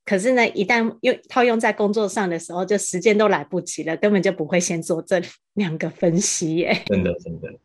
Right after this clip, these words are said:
Speaker 2: 我觉得在 Google 啊，很多同事，还有你经验，你会让这套方法变得非常的熟练。
Speaker 1: 哦，你们可以分享一下吗？就是因为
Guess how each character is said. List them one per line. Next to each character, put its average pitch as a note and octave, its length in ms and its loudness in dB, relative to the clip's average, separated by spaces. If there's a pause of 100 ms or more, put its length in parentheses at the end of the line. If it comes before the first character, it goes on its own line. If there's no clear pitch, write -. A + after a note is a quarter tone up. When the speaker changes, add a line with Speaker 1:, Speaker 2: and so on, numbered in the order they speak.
(340)
Speaker 2:
我 G#2+ 120 -4
觉 B2+ 100 2
得 C3 60 6
在 C#3 160 2
Google A2 340 4
啊， F#2+ 220 4
很 F#2 160 -2
多 G#2 160 4
同 - 140 -2 (240)
事， F#2+ 800 -6 (120)
还 - 140 -6
有 G#2+ 80 0
你 F2+ 200 2
经 G2 320 -2
验， G2 360 2
你 F#2+ 100 -2
会 C3+ 160 0
让 B2+ 300 2
这 B2+ 100 -4
套 A#2 300 2
方 G2+ 260 -2
法 F#2 140 -4
变 G2+ 220 0
得 F2+ 160 -4
非 G2 200 -2
常 F2+ 240 -4
的 E2+ 60 -8
熟 E2 320 -8
练。 F2 260 -4 (460)
Speaker 1:
哦， C4+ 460 -6 (240)
你 A3 80 2
们 C4 120 2
可 D#4+ 120 0
以 E4 100 4
分 C4+ 240 0
享 G#3 260 -4
一 E3 200 -4
下 F#3+ 340 -2
吗？ E3 340 -4
就 B3+ 160 2
是 C#4 280 0
因 E4+ 100 0
为 F4+ 160 2